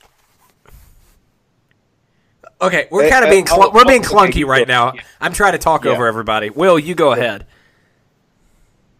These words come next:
Speaker 2: So, uh, with, uh, just while we're talking about Allen Robinson, like, again, he's not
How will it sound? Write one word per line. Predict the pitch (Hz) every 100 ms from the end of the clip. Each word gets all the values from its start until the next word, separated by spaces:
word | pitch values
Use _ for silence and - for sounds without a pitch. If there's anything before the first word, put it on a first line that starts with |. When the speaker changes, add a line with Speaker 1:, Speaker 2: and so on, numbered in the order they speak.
| _ _ _ _ _
Speaker 2:
So, | - 226 220 202 196 - _ _ _ _ _ -
uh, | 160 156
with, | 139 156 143 -
uh, | 165
just | 139 156 -
while |
we're | 165
talking | 160 147
about | 127
Allen | 127 117
Robinson, | 117 110 110 113 110
like, | 127 143
again, | 127 185 233 160 135 127 _ _ _ _ _ _ -
he's | - 151 131
not | 151 175 -